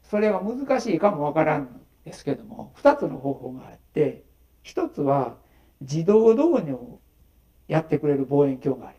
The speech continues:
ます。それを使うと自動的にそこへ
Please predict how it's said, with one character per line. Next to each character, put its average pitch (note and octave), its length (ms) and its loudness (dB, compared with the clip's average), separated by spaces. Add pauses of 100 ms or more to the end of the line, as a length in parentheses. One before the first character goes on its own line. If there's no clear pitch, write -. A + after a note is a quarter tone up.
ま - 80 -20
す。 - 160 -20 (440)
そ C4 120 2
れ D#4 140 2
を C4+ 120 2
使 A#3 280 4
う A3+ 100 -2
と G#3+ 120 0
自 C#3 200 -8
動 C#3+ 240 -2
的 D#3 200 -6
に G#3 140 -4
そ C3+ 140 -8
こ - 220 -4
へ - 40 -20